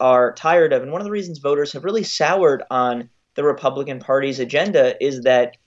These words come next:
um, circumstances change, what we know to be true changes,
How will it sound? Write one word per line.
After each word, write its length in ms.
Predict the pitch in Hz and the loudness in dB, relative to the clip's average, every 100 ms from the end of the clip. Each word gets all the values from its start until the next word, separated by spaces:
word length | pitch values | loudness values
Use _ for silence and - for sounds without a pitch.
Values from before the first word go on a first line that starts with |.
| _ _ | _ _
um, 280 | 127 120 117 | -2 -2 -2
circumstances 800 | - 202 202 190 - 143 135 123 | -4 -2 -2 -4 -6 -6 -8 -8
change, 540 | - 113 127 160 - - | -8 -8 -8 -10 -14 -12
what 500 | 135 87 139 160 147 | -10 0 4 4 0
we 120 | 139 | -4
know 420 | 131 156 156 139 | 0 4 2 0
to 140 | 127 127 | -6 -10
be 140 | 123 | -10
true 260 | - 262 233 | -6 -6 -6
changes, 500 | 143 127 127 135 | -4 -4 -2 -4